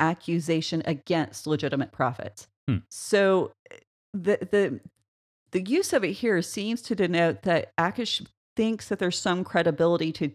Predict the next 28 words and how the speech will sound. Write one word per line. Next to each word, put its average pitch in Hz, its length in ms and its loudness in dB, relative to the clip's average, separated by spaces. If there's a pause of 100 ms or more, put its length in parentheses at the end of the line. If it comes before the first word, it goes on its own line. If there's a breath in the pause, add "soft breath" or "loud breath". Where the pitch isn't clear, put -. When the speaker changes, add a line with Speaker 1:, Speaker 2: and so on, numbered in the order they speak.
Speaker 1:
David's 160 360 -4
status 139 520 0
as 147 140 -2
a 131 80 -2
holy 180 380 -2
man 143 340 0 (420)
within 165 920 2 (260)
this 160 180 -4
little 156 320 2 (380)
facade 156 560 4
or 147 100 2
ruse 151 460 0
that, 139 280 0
that 135 140 -2
David 143 320 0
is 135 120 -4
presenting. - 680 -4
Speaker 2:
Mm-hmm. 107 240 2 (540)
Speaker 1:
And 165 380 2 (440)
harming 233 380 0
a 226 40 -4
prophet 208 420 -4
was 180 180 -2
not 165 180 0
something 160 360 -2
you 160 120 2
did 208 340 0
because 175 400 -4